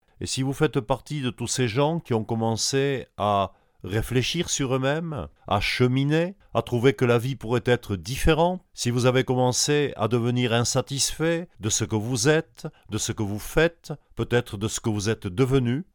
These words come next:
alors il est temps de vous tourner vers Jésus. Ce que j'ai fait moi-même, alors que pourtant je n'étais que jeune adulte, parce que j'en étais venu à être insatisfait de la vie que je menais et que j'avais envie d'autre chose, quelque chose de plus grand, de plus vrai,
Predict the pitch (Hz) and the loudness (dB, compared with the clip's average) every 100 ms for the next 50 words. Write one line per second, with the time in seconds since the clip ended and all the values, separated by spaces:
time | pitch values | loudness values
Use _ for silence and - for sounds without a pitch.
0 | - 139 139 123 104 104 104 95 95 101 | 2 6 6 6 4 2 2 2 0 -4
1 | 127 - 120 110 104 101 85 92 73 76 | -4 -2 0 2 2 2 0 -4 -6 -10
2 | _ _ - 117 120 107 113 131 120 120 | _ _ -4 -2 0 -2 0 2 2 2
3 | 117 127 147 175 175 - 107 113 - 113 | 2 0 -2 -6 -8 -2 0 2 0 -2
4 | 113 - 127 113 113 113 120 117 107 101 | 0 2 2 2 0 0 -2 -2 -2 0
5 | 135 120 101 104 101 - 127 - _ 117 | 2 2 2 0 -2 -10 -14 -14 _ 0
6 | - 135 117 120 117 117 104 110 101 87 | 2 0 2 0 0 -2 -2 0 0 -4
7 | - _ 98 113 117 - 107 - _ 143 | -8 _ 2 2 2 -2 -4 -6 _ -2
8 | 156 - 120 107 95 - 95 85 78 98 | 0 0 -2 -2 -6 -4 -4 -6 -8 -4
9 | 104 110 107 101 131 143 - 147 135 127 | 0 2 2 0 -6 -6 -2 0 0 0
10 | 113 107 110 139 - 127 131 110 120 117 | 0 0 -2 -8 -6 -2 0 4 4 4
11 | 110 104 101 110 92 - 95 139 131 120 | 2 0 -2 -2 -4 -12 2 2 2 -2
12 | - 98 82 73 - _ - 123 127 113 | 0 -2 -2 -6 -12 _ -2 0 2 2
13 | 123 120 104 95 - 101 98 98 123 139 | 2 2 0 -4 -4 -6 -2 2 2 0
14 | 165 - 92 98 - 92 85 113 135 185 | -6 -12 -8 -6 -6 -6 -2 0 0 -2